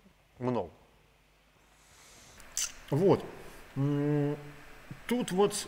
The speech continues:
значит, я показывал, я же пользуюсь Vim, когда редактирую файл на, на питончике. И если вы помните, я периодически, э, значит, оно ругается на фэншуй,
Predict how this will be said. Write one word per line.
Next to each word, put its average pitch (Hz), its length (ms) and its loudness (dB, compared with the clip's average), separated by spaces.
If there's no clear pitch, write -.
значит, 156 460 -2
я 180 340 2
показывал, 147 640 2
я 147 180 0
же 147 100 0
пользуюсь 151 420 0
Vim, 190 360 0
когда 117 360 2
редактирую 117 640 0
файл 110 380 0
на, 117 260 -2
на 113 120 0
питончике. - 580 0
И 165 800 4
если 175 280 2
вы 180 100 4
помните, 185 480 0
я 147 180 2
периодически, 160 760 -2
э, 123 280 2
значит, 127 340 -4
оно 151 200 4
ругается 143 480 6
на 123 100 0
фэншуй, 202 500 -2